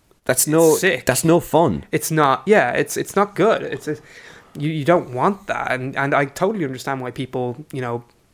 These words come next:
Speaker 2: get behind these patient advocacy groups and lobby for, for the government to pay for these drugs. Um, but at the same time, I think you're missing out then and looking at all of the other kids that,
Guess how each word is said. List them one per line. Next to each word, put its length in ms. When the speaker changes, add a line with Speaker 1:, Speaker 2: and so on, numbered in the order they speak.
Speaker 2:
get 200
behind 380
these 100
patient 320
advocacy 440
groups 260
and 120
lobby 260
for, 360
for 100
the 60
government 220
to 80
pay 120
for 100
these 120
drugs. 560
Um, 560
but 160
at 80
the 80
same 240
time, 160
I 40
think 200
you're 80
missing 340
out 220
then 120
and 140
looking 220
at 120
all 160
of 100
the 140
other 220
kids 500
that, 360